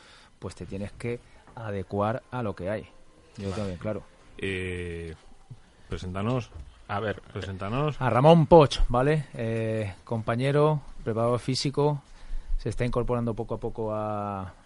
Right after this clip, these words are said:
Speaker 1: al cuerpo técnico nuestro. Esta es una semana que está trabajando con nosotros, lleva poco tiempo, pero por motivos laborales.
Speaker 2: Ya verás cómo no
Speaker 1: Eh,
Speaker 2: se equivoca, ya verás.
Speaker 1: no es, no
Speaker 2: Ramón.
Speaker 1: es un, no es una, no es una categoría en la que puedan, eh, decir, "Dejo todo lo que tengo, me voy allí", porque económicamente,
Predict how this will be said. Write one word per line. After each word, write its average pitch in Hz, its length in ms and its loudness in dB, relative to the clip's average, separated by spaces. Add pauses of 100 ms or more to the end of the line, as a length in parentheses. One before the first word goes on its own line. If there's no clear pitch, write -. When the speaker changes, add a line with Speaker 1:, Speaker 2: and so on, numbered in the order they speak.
Speaker 1:
al 95 180 -6
cuerpo 104 300 -6
técnico 101 720 -2
nuestro. 117 340 -4
Esta 101 360 -4
es 98 140 -8
una 104 140 -6
semana 101 320 -8
que 98 60 -8
está 98 160 -10
trabajando 101 440 -6
con 107 100 -6
nosotros, 120 360 -4
lleva 104 180 -2
poco 104 220 -4
tiempo, 117 280 -4
pero 104 220 -4
por 95 200 -6
motivos 98 520 -4
laborales. 92 600 -6
Speaker 2:
Ya 110 100 -6
verás 120 160 -6
cómo 123 160 -6
no 120 80 -2
Speaker 1:
Eh, 107 40 -6
Speaker 2:
se 113 60 -6
equivoca, 87 320 -6
ya 90 80 -6
verás. 120 100 0
Speaker 1:
no 139 100 2
es, - 220 -2
no 156 80 0
Speaker 2:
Ramón. 160 120 6
Speaker 1:
es 117 160 4
un, 156 340 4
no 151 80 6
es 151 140 0
una, 139 420 4
no 139 140 2
es - 160 -4
una 143 240 2
categoría 127 580 2
en 123 100 0
la 117 120 0
que 117 220 0
puedan, 123 580 0 (600)
eh, 107 680 0
decir, 107 400 -2
"Dejo 113 380 -2
todo 110 200 -4
lo 110 100 -2
que 110 100 -4
tengo, 110 260 -4
me 110 80 -2
voy 110 180 -2
allí", 110 240 -4
porque 92 500 -6
económicamente, 101 1400 -4